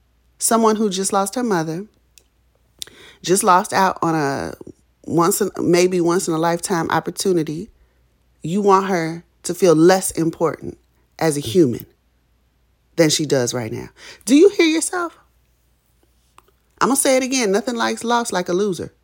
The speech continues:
You want her to be, you, uh, what about, okay, let me keep going. She has confidence, right? Some of you have said, I've seen the posts. Some of y'all have said in your heart.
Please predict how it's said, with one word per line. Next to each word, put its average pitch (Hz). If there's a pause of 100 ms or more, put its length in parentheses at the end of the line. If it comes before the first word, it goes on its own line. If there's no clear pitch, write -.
(640)
You 190
want 208
her 214
to 180
be, 175 (300)
you, 185 (180)
uh, 185 (140)
what 254
about, 262
okay, 170
let 165
me 214
keep -
going. 156 (200)
She 320
has 294
confidence, - (840)
right? 202 (440)
Some 262
of 262
you 247
have 226
said, 175
I've 170
seen 233
the 262
posts. - (240)
Some 170
of 190
y'all 190
have 220
said 254
in 262
your 277
heart. -